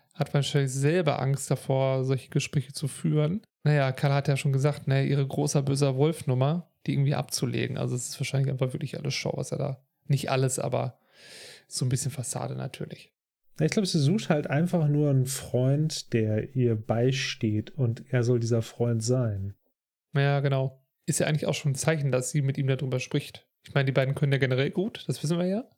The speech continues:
Speaker 1: aus den anderen Folgen. Und tatsächlich ein bisschen wundert's mich, dass er da nicht drauf eingeht. Also jetzt zu diesem Zeitpunkt. Später kann man's, glaub ich, fast nachvollziehen, warum er da gar nicht unterstützen möchte.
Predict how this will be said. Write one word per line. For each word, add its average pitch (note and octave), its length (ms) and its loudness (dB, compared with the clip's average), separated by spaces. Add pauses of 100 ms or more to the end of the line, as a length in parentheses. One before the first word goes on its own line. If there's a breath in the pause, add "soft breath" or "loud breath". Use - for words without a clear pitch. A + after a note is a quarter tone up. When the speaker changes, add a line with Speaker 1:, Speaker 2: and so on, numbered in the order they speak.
(320)
Speaker 1:
aus C#3+ 180 -2
den C#3+ 100 0
anderen D#3 260 0
Folgen. F#3 420 -2 (120)
Und C#3+ 180 0 (240)
tatsächlich C3 380 0
ein - 40 -12
bisschen D#3 400 0
wundert's D3+ 340 0
mich, B2+ 160 0
dass - 180 -4
er C3+ 100 -2
da B2 100 0
nicht B2+ 180 -2
drauf B2+ 180 -2
eingeht. B2+ 560 -4
Also C#3 180 2
jetzt C#3 200 2
zu - 80 2
diesem C3+ 200 2
Zeitpunkt. C3+ 420 0
Später D#3 360 2
kann C#3+ 160 2
man's, C#3+ 160 0
glaub C#3+ 140 2
ich, C#3 80 0
fast - 260 -2
nachvollziehen, D3+ 440 -2
warum C#3 200 0
er C3+ 100 2
da C3+ 140 2
gar C3 240 0
nicht C#3+ 320 -2 (480 soft breath)
unterstützen C#3 720 0
möchte. E3 480 0